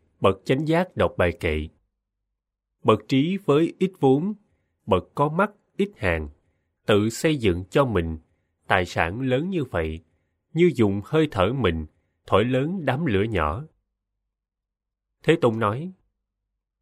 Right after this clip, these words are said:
"Này các tỷ kheo, chính dựa vào ta, Chulabantaka ngày nay đạt được pháp tối thượng trong các pháp, cũng như ngày xưa đã đạt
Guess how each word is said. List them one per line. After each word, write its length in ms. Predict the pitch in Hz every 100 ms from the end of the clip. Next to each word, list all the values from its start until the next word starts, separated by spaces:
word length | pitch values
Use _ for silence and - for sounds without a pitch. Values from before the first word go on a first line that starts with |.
| _
"Này 280 | 113 101 101
các 200 | - 165
tỷ 160 | - 107
kheo, 420 | 120 131 117 113 - _ _ _
chính 300 | - 165 202
dựa 180 | 110 95
vào 220 | 92 90
ta, 360 | 87 110 110 113 - _ -
Chulabantaka 1000 | 165 151 139 131 127 135 127 127 120 120
ngày 260 | 104 87
nay 300 | 82 110 113 113 _ _
đạt 220 | 110 92
được 180 | 107 90
pháp 240 | - 170 180
tối 180 | 165 190
thượng 320 | 196 87 80 87
trong 160 | 120 101
các 200 | 147 -
pháp, 240 | 156 190 - _ _ _ _ _
cũng 200 | - 135
như 140 | 175 143
ngày 200 | 113 92
xưa 380 | - 131 135 131 _ _
đã 140 | - 123
đạt 220 | 110